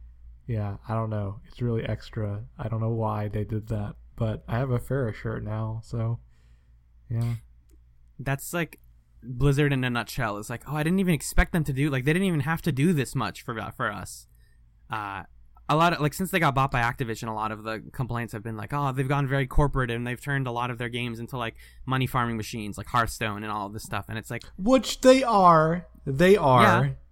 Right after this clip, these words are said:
Speaker 2: but it's a company. Like, it's a company that, that, like, makes products. They happen to also be
Speaker 1: Yeah.
Speaker 2: good products. Um,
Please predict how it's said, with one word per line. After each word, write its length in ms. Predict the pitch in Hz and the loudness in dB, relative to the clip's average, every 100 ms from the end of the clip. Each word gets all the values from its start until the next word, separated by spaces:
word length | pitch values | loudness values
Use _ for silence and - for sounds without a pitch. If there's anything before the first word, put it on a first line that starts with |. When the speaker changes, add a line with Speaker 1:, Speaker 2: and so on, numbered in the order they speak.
| - | -2
Speaker 2:
but 180 | 175 175 - | 0 0 -2
it's 260 | 165 180 190 | 0 2 2
a 60 | |
company. 600 | - 208 214 139 107 90 - | 2 4 4 2 0 -6 -4
Like, 140 | 139 | -2
it's 100 | 165 | 0
a 60 | 156 | 0
company 360 | - 190 123 | 2 2 2
that, 180 | 151 120 - | 0 -2 -4
that, 160 | 151 131 | -2 0
like, 160 | 143 131 | -2 -2
makes 240 | 151 143 | -2 -2
products. 680 | - 175 175 95 - - - - - - - - - | 0 2 2 0 -6 -14 -14 -20 -20 -20 -20 -20 -8
They 80 | 135 | -4
happen 260 | 151 165 170 | 0 0 0
to 80 | |
also 260 | - 147 127 | 0 0 2
be 80 | 135 | 2
Speaker 1:
Yeah. 60 | 101 | 0
Speaker 2:
good 360 | 131 123 127 - - - - | -2 -4 -6 -12 -16 -16 0
products. 600 | 160 120 - - - - - - - - - - | 2 2 -2 -14 -18 -18 -20 -20 -20 -20 -18 -6
Um, 380 | 117 107 101 | -4 -4 -8